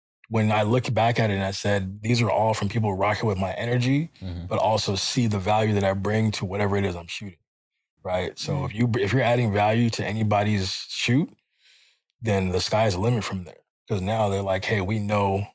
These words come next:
Speaker 1: what Nick brings to the table. Nick is gonna have quick turnaround time. Nick is gonna bring good energy, none of that negative energy shit. He's going to make sure that people are in a good mood and they're comfortable in front of the camera as well as camera off." So then once you kinda make your name for yourself that way,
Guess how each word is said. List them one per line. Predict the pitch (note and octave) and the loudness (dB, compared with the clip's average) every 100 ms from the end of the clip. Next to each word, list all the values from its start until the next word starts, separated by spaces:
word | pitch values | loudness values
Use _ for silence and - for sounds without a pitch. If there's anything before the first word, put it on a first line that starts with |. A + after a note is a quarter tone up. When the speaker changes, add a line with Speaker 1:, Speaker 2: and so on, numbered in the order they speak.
| _ G2 | _ -6
Speaker 1:
what | F#2+ G2 - _ _ _ _ _ _ _ _ - | -2 0 -2 _ _ _ _ _ _ _ _ -2
Nick | A#2+ A2+ | 0 0
brings | G2+ G#2 - | 0 -2 -4
to | F2 | -10
the | |
table. | - A#2 G2 A#2 | -8 -10 -10 -12
Nick | A2 G#2+ | -10 -6
is | |
gonna | G#2+ F#2+ | -6 -2
have | F#2+ F#2 G2 | -2 -2 -4
quick | - A2 | -4 -4
turnaround | - G#2+ G2 F#2 | -2 -2 -2 -6
time. | - G2 F2+ | -8 -12 -10
Nick | G2+ | -10
is | - | -6
gonna | G#2 G2 | -6 -2
bring | G2+ F#2+ | -2 -2
good | G2+ A#2 | -4 -6
energy, | G2+ G#2+ G2+ | -8 -8 -10
none | G2 G2+ | -10 -4
of | |
that | G#2 | 0
negative | G#2 G#2+ A2 G2+ | 2 2 0 0
energy | G2+ G2 G2+ | -4 -6 -8
shit. | - G2 - _ _ _ _ _ | -8 -10 -12 _ _ _ _ _
He's | - G2+ | -2 0
going | G#2 G2+ | 2 2
to | F#2+ | 2
make | G2+ G2 | 0 -2
sure | - G#2+ G2 | 0 0 0
that | F#2 F2+ - | 0 -2 -4
people | - G#2 G#2 | -4 0 2
are | |
in | F#2+ | 0
a | F2+ | 0
good | G#2 G#2+ | 0 0
mood | G#2 G#2+ | 0 -2
and | F#2 | -6
they're | F#2 | -10
comfortable | F#2 A2 G2+ A#2 A2+ | -4 -2 0 0 0
in | F#2 | 0
front | G#2 G#2 | 0 0
of | |
the | F#2+ | -2
camera | F#2 G#2 G2 G2 | -4 -8 -8 -14
as | F#2 | -12
well | G#2 G2 | -2 0
as | F#2 - | -2 -4
camera | A2 G2 E2+ | -2 0 0
off." | E2 - - _ _ _ _ _ _ - | -2 -6 -16 _ _ _ _ _ _ -12
So | - | -6
then | F#2+ F#2+ F#2 F#2 F#2 F#2+ | -2 0 0 -2 -6 -2
once | A2 G#2+ | 0 0
you | A2 | 2
kinda | G2+ | 2
make | G2+ G#2 | 2 0
your | G2+ | -2
name | F#2+ G2+ G2+ | -2 -4 -6
for | G2 | -6
yourself | G2 - F#2 | -6 -2 -2
that | F#2 A2+ A#2+ | 0 0 2
way, | G#2 G2+ | 2 0